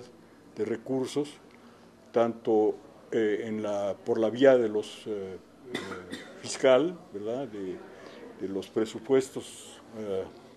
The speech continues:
eh, que ustedes, eh, ya, eh, en fin, se, a, a los que ustedes se enfrentaron para hacer el presupuesto participativo, eh, me refiero en Brasil, eh, y, eh, y en este momento esos presupuestos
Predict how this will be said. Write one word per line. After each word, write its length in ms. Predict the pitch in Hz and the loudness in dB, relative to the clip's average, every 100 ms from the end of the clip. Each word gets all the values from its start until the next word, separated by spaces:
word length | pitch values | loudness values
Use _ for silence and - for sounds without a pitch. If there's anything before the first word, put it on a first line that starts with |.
| - - - - | -20 -20 -20 -18
eh, 340 | - 98 92 92 - - - | -12 -10 -8 -10 -14 -20 -12
que 80 | 101 | -12
ustedes, 600 | - 120 113 113 - - - | -2 0 0 -4 -10 -14 -12
eh, 220 | 101 92 - - - - | -12 -12 -18 -20 -20 -10
ya, 80 | 117 | -10
eh, 240 | 101 98 92 87 90 - - | -8 -8 -10 -16 -20 -18 -14
en 100 | - | -8
fin, 420 | 113 123 117 101 - - - - | -2 0 0 -2 -10 -18 -20 -14
se, 240 | - 131 - | -4 -2 -2
a, 80 | 110 | -4
a 40 | |
los 420 | 113 117 110 113 | -4 -6 -6 -8
que 120 | - 113 | -10 -12
ustedes 280 | - 135 | -2 0
se 80 | 127 | 2
enfrentaron 500 | 113 110 104 131 127 | 0 0 4 6 6
para 200 | - 101 | 2 -4
hacer 160 | 98 117 | -2 -4
el 80 | 113 | -4
presupuesto 540 | - 113 - 113 123 | -8 -6 -2 -2 -2
participativo, 840 | 123 120 - - 139 - 131 139 156 - - | -2 -2 -4 -4 -4 -2 -4 -2 -4 -10 -18
eh, 80 | 104 - | -18 -10
me 100 | 110 | -10
refiero 320 | 107 107 107 | -8 -2 0
en 100 | 104 | 0
Brasil, 460 | 104 123 - 151 175 - - - - - - - | 2 2 2 -2 -2 -10 -20 -20 -20 -20 -20 -8
eh, 400 | 107 101 95 92 - - - - 135 | 0 2 2 0 -4 -12 -20 -20 -16
y, 160 | 120 - 120 | -14 -10 -6
eh, 180 | 113 110 | -6 -8
y 240 | 107 107 | -12 -6
en 80 | 110 | 0
este 220 | 120 123 | 0 2
momento 480 | 135 127 110 117 120 | 4 4 4 4 4
esos 240 | 113 - - | 4 -2 -8
presupuestos 920 | 107 - - 131 131 - - - | -8 -8 2 4 4 2 -14 -18